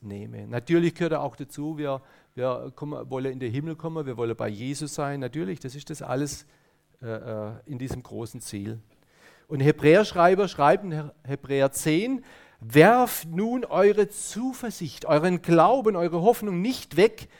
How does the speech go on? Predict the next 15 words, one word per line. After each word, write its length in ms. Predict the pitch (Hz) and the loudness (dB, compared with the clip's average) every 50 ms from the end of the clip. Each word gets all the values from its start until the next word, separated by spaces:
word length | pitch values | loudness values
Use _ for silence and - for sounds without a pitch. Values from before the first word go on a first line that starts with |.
| _ _ _ _ _ _ _ _ _ _ | _ _ _ _ _ _ _ _ _ _
welche 420 | - 127 143 170 170 170 - 139 139 | 0 2 4 4 4 2 0 0 0
eine 260 | 151 151 160 165 156 | 0 -2 -2 -4 -6
große 840 | 160 - 127 113 123 139 151 160 170 165 - 175 165 160 170 175 165 _ _ _ _ _ - | -8 -8 -8 -6 -4 -4 -4 -4 -6 -8 -8 -8 -8 -6 -8 -10 -12 _ _ _ _ _ -10
Belohnung 640 | 147 143 139 123 110 113 117 123 123 123 123 110 - | -8 -6 -6 -6 -6 -6 -8 -10 -12 -14 -12 -10 -10
hat.“ 540 | 113 - - - - - - - - - - _ _ _ _ _ _ _ _ _ _ _ _ _ _ _ _ _ _ _ _ _ _ _ _ _ _ _ _ _ _ _ - - - - - - _ _ _ _ | -10 -10 -10 -12 -12 -12 -12 -14 -16 -18 -20 _ _ _ _ _ _ _ _ _ _ _ _ _ _ _ _ _ _ _ _ _ _ _ _ _ _ _ _ _ _ _ -20 -20 -20 -20 -20 -20 _ _ _ _
Die 120 | - 147 127 | -6 -6 -6
Bibel, 440 | - - 220 269 277 254 226 196 160 | -4 -2 0 0 2 2 2 2 2
und 100 | 143 156 | 4 2
das 140 | 175 170 | 0 0
ist 140 | 233 196 - | -2 -6 -8
interessant, 840 | 214 233 208 208 190 190 - - 147 127 156 214 208 - - - - | -8 -8 -4 -2 0 0 2 4 4 4 4 2 -2 -6 -2 2 4
denkt 240 | 156 156 180 233 220 | 4 4 4 2 -4
vom 400 | 208 - - 208 202 196 202 - | -8 -6 -4 -2 -2 -2 -4 -6
Ziel 420 | - - - - 240 254 269 233 | -6 -6 -6 -4 -2 -2 0 0
her. 380 | 196 185 156 120 104 110 113 | 2 0 0 0 -2 -6 -12